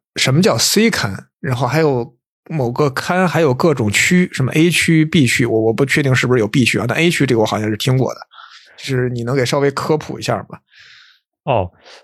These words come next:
Speaker 2: 呃，是这样，在，在我这个领域，我这应该算是，就是自然学科里边儿是材料化学或者是材料这个领域。
Speaker 1: 嗯。
Speaker 2: 呃，首先那个，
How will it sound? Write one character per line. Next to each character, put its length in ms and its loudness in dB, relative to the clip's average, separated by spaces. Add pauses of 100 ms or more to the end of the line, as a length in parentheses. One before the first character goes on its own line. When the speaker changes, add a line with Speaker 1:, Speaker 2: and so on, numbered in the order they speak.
(120)
Speaker 2:
呃， 360 -2
是 220 -2
这 240 -2
样， 440 -4
在， 480 -4 (220)
在 140 -2
我 200 -4
这 140 -2
个 80 0
领 220 -4
域， 160 -2
我 200 -6
这 60 -6
应 140 -4
该 160 -2
算 260 -2
是， 420 -4 (840)
就 60 0
是 40 -2
自 120 0
然 160 0
学 160 -2
科 260 -2
里 140 -8
边 160 -2
儿 100 -2
是 180 -6
材 140 -6
料 140 0
化 120 -2
学 340 -2
或 120 -2
者 100 -4
是 220 0
材 120 -2
料 140 0
这 80 -2
个 60 0
领 200 -6
域。 220 -2 (960)
Speaker 1:
嗯。 460 0
Speaker 2:
呃， 80 -16 (760)
首 140 -2
先 260 0
那 160 0
个， 260 -6